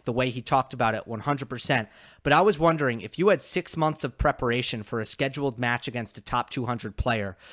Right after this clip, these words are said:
your goal being winning one game in best of three sets." I mean, let's edit that to two sets 'cause I'm only getting, I'm only getting to play two sets.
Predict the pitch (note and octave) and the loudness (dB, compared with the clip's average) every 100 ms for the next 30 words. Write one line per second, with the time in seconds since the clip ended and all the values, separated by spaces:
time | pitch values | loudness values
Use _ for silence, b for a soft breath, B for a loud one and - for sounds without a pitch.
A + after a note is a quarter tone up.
0 | B B2 C#3 A2+ D3 D3+ D#3+ B2 B2+ B2 | B 0 0 2 6 8 6 4 0 0
1 | A2 B2+ C#3 A2+ G2+ A2+ C3+ C#3+ C3+ C3 | 0 0 0 -2 -4 0 0 2 0 0
2 | A#2 - A2+ G#2 B2+ C3 - A2+ - B2 | -2 -6 -8 -6 -2 -2 -4 -8 -6 -4
3 | A#2 - B2 G2+ - - - b b b | -4 -2 -2 -2 -4 -6 -6 b b b
4 | b b b _ _ _ - B2 C3 C3+ | b b b _ _ _ -8 -2 0 0
5 | B2+ C3 B2+ A2 - A2+ - B2+ - G2 | 0 -2 0 -4 -4 -8 -2 0 0 -6
6 | - - B2+ B2 B2+ A2+ A2 A#2+ A2 G2 | -8 -4 2 2 2 0 0 -2 -4 -10
7 | B B C#3 D#3+ C#3+ D3+ A#2+ - B2+ A2 | B B 2 4 6 4 2 0 0 2
8 | D3 C3 - F#2+ - | 2 2 0 -4 -6